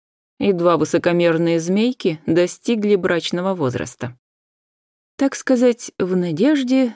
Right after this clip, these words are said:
на самый выгодный союз. А не заинтересуется император, так советникам могут наследницы родов сгодиться.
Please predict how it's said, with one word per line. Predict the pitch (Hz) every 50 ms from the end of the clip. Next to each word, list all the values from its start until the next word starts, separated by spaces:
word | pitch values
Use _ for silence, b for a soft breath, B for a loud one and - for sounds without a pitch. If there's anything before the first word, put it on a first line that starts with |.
| -
на | - 170 170 160
самый | 147 - - 202 262 277 277 269 269 262
выгодный | 196 165 165 180 185 175 185 170 160 170 170 165
союз. | - - 160 147 135 120 123 123 - - - _ _ _ _ _ _ _ _ _ _ _ _ _ _ _ -
А | 247 269 302 302 294
не | 285 285 294 311 320
заинтересуется | 302 311 320 320 311 320 320 311 294 - - 302 294 285 277 - - 247 240
император, | 233 220 - 233 233 240 254 269 - 233 208 214 _ _ _ _ _ _ _ _
так | - 135 120
советникам | - - 127 131 135 180 254 - - 285 285 - 285 277 269
могут | 262 269 254 262 247 -
наследницы | 240 240 - - 240 240 226 233 226 - - -
родов | 220 220 220 202 208 220 208 208
сгодиться. | 196 202 208 196 196 202 196 - - - 190